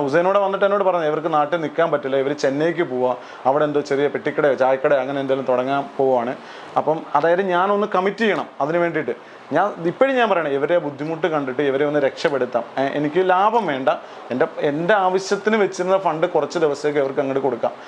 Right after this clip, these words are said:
എന്ന് വിചാരിച്ചാണ് ഞാൻ ഇതിലേക്ക് വന്നത്, ഇവരെ സഹായിക്കാൻ വേണ്ടിയിട്ട്. ആ അവനാണ് ഈ ഫണ്ട്, പിന്നെ അവൻ്റെ കയ്യിൽ ഇങ്ങനെ കണക്കില്ലാണ്ട് പൈസ വരാൻ പറ-, വന്നതോടുകൂടി, അതായത് ഇയാൾ, ഈ മനുഷ്യൻ, ഈ ഷെരീഫ് കെയാണ് ഈ ഒന്നും അറിയാണ്ട് അവൻ്റെ കയ്യിൽ ഇത്രയും പൈസ എടുത്ത് കൊടുത്തു, ഒന്നും ചോദിക്കാണ്ട്. പിന്നെ ഇതിനകത്ത് എനിക്ക് പറയാനുള്ളൊരു കാര്യം, ഞാൻ ഫസ്റ്റ് ഷെഡ്യൂൾ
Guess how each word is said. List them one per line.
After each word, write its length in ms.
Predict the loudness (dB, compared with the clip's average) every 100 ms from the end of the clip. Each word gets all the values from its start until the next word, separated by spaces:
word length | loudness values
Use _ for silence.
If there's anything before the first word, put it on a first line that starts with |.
| -12 -2
എന്ന് 120 | 0 4
വിചാരിച്ചാണ് 400 | 4 2 0 0
ഞാൻ 80 | 0 2
ഇതിലേക്ക് 240 | 2 2 0
വന്നത്, 180 | 0 0
ഇവരെ 120 | 2 2
സഹായിക്കാൻ 400 | 2 2 2 -2 -2
വേണ്ടിയിട്ട്. 260 | -4 -6 -8 -14 -16 -4 0
ആ 40 | 2
അവനാണ് 300 | 2 2 0
ഈ 80 | 0 0
ഫണ്ട്, 260 | -2 0 -2 0
പിന്നെ 160 | 0 2
അവൻ്റെ 160 | 2 2
കയ്യിൽ 140 | 2 0
ഇങ്ങനെ 220 | 0 0 -2
കണക്കില്ലാണ്ട് 500 | -2 0 0 2 2
പൈസ 180 | 0 2 2
വരാൻ 180 | 2 2
പറ-, 140 | 0 0 0 0
വന്നതോടുകൂടി, 460 | 2 0 0 0 0
അതായത് 200 | 0 -2 -6 -4 0
ഇയാൾ, 220 | 2 2 0 -6 -8 -4
ഈ 20 | -2
മനുഷ്യൻ, 260 | -2 -2 -4
ഈ 60 | -2 0
ഷെരീഫ് 260 | -2 0 0
കെയാണ് 240 | 0 -2 -8 -14 -10 -2
ഈ 60 | 0
ഒന്നും 140 | 2 2
അറിയാണ്ട് 240 | 2 2
അവൻ്റെ 140 | 2 0
കയ്യിൽ 140 | -2
ഇത്രയും 180 | -2 0 -2
പൈസ 180 | -2 -2
എടുത്ത് 140 | 0
കൊടുത്തു, 160 | -2 -2
ഒന്നും 160 | -4 -2
ചോദിക്കാണ്ട്. 400 | -2 -2 -4 -6 -8 -14 -18 -2
പിന്നെ 180 | 0 0 -6 -2
ഇതിനകത്ത് 260 | 0 2 2
എനിക്ക് 160 | 2 2
പറയാനുള്ളൊരു 380 | 2 2 2 2
കാര്യം, 200 | 2 2
ഞാൻ 100 | 0 0
ഫസ്റ്റ് 220 | -2 -2 0
ഷെഡ്യൂൾ 220 | 0